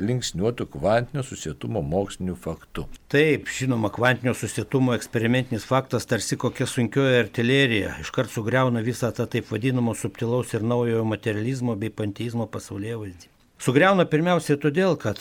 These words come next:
Speaker 2: kvantinio susietumo eksperimentinis faktas leidžia kvestionuoti erdvės ir laiko sąvokas ir kartu kalbėti apie su materija netapatinamą informaciją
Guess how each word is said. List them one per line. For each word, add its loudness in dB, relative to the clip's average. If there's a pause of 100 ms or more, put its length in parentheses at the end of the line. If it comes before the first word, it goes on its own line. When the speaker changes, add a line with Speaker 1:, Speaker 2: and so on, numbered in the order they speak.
Speaker 2:
kvantinio 4
susietumo 2
eksperimentinis 0
faktas -2
leidžia 2
kvestionuoti 0
erdvės -2
ir 0
laiko 0
sąvokas -4 (260)
ir 4
kartu 2
kalbėti 0
apie 0
su 0
materija 0
netapatinamą -2
informaciją -2